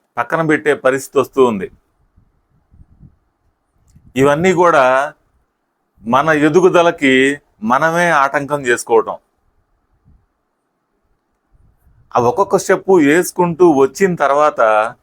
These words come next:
ఆ పూజ, ఆ స్తోత్రం, ఆ జపం, ఆ హోమం, ఆ యాగం,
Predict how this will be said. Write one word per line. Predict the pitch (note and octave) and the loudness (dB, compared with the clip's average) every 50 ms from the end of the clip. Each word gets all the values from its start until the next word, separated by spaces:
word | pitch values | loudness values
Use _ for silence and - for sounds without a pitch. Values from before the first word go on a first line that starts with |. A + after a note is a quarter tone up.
| _ _ _ _ _ _ - A2+ | _ _ _ _ _ _ -4 -2
ఆ | A#2 A#2 | -2 -2
పూజ, | A2+ - B2+ C3 C3+ B2 A#2+ B2 A#2+ A2+ A2+ A#2 - - _ _ _ - | -2 -2 0 0 2 2 2 0 0 0 -2 -4 -10 -20 _ _ _ -6
ఆ | G#2+ A2+ | -4 -4
స్తోత్రం, | A2+ - - C3+ C3 B2+ - - A2+ A2+ A2 G#2 G#2 G#2 - _ _ _ - | -4 -4 0 0 0 0 0 -2 -2 -2 -2 -2 -4 -8 -12 _ _ _ -4
ఆ | G#2 A#2+ B2+ | -2 -2 -2
జపం, | B2 A2 B2 B2 A#2+ - A#2+ G#2+ G2+ G2 G2 G2+ - _ - - _ - | -2 -2 -2 -4 -2 -2 -4 -4 -4 -4 -6 -8 -12 _ -20 -14 _ -4
ఆ | G#2 A#2+ C3+ | -2 0 0
హోమం, | B2+ C3 C3 C3 C3 B2 A#2 A2 G#2+ G#2 G2+ F#2+ _ _ _ - | 0 0 0 0 0 0 0 0 -2 -2 -6 -8 _ _ _ -6
ఆ | G2 A2 A#2+ | -4 -2 -2
యాగం, | B2 B2+ B2 B2 B2 A#2+ A2 A2 G2+ G2 F#2+ F#2+ | 0 -2 -2 -2 -2 -2 -2 -2 -2 -4 -6 -10